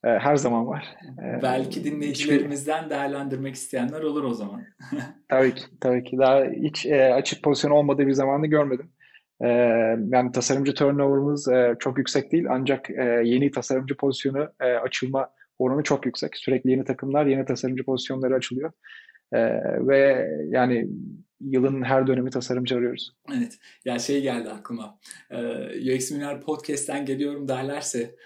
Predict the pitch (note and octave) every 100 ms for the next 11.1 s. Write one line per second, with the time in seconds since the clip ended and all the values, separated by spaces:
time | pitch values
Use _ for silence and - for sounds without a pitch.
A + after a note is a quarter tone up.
0 | _ - A#2+ A#2+ C3+ C3 D3 C3+ C3+ -
1 | C#3 C3+ C#3+ C3+ C3+ C3 E3+ E3+ B2+ A#2+
2 | A#2 G#2+ - G#2 - - - C3+ C#3 -
3 | C#3 - B2 - C3+ C#3+ C3+ C3 B2 C#3+
4 | C3 C3+ C#3+ - C#3+ B2+ D3 C3+ - -
5 | D#3 D#3 D3+ D#3+ D#3 D3 B2 D3 C#3 C3
6 | - C3+ A#2+ A2+ A2+ G#2+ - B2+ C3 B2
7 | - - D3+ C#3+ B2+ - - - C3 B2+
8 | - - - - _ _ _ - - F3+
9 | B3 B3 - - - F#3+ G3+ E3+ F#3 E3+
10 | D#3+ D3+ D#3 - C#3+ C3 C3 C3 B2 -